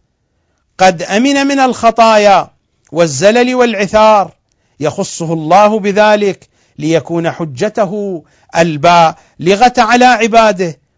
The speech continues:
وشاهده على خلقه، وذلك فضل الله يؤتيه من يشاء، والله ذو الفضل العظيم. فهل يقدرون على مثل هذا فيختارونه،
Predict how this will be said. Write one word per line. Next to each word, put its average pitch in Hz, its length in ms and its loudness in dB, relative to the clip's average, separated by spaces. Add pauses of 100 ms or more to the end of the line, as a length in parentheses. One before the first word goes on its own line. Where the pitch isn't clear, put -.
وشاهده 175 760 -4
على 220 280 -4
خلقه، 190 500 -4 (1900)
وذلك 156 520 0
فضل 143 340 -6
الله 175 340 0
يؤتيه 202 560 -6
من 190 140 -4
يشاء، 180 640 0 (400)
والله 156 580 -2
ذو 165 60 -4
الفضل 156 440 -6
العظيم. 151 680 -6 (680)
فهل 170 300 0
يقدرون 233 760 0 (240)
على 196 300 0
مثل 185 280 -8
هذا 180 460 2
فيختارونه، 156 1160 -2